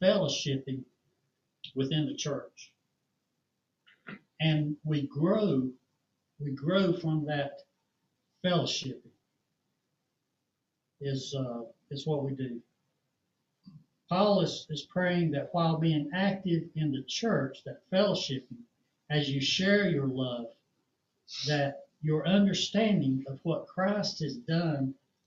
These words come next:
for us will continue to grow, that we may demonstrate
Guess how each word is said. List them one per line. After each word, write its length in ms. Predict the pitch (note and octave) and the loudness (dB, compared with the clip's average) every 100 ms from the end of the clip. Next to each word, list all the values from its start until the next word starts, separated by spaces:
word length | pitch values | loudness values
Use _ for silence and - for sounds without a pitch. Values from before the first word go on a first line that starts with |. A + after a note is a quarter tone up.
| - | -8
for 200 | C#3 - | -6 0
us 600 | G#3 G3 B2+ - - - _ _ _ _ _ _ _ _ _ _ | 2 2 0 -6 -10 -14 _ _ _ _ _ _ _ _ _ _
will 240 | C3+ D3 C#3+ | -2 -2 -2
continue 720 | C3 - E3+ E3+ D#3+ D3 D3 - _ _ - | -4 -2 0 2 4 2 0 -6 _ _ -8
to 80 | C3+ | -8
grow, 460 | C3 D#3 C3+ G#2 - _ _ _ _ _ _ _ _ _ _ _ _ _ _ - | -4 -2 -2 -4 -12 _ _ _ _ _ _ _ _ _ _ _ _ _ _ -8
that 160 | C#3 | -6
we 280 | D#3 F3+ G3+ | 0 4 4
may 220 | F3+ D#3+ | 4 2
demonstrate 1120 | C#3 E3 G#3+ E3 C3 - - C3 B2+ B2+ - | 0 0 2 2 0 -4 -4 -2 -2 -6 -14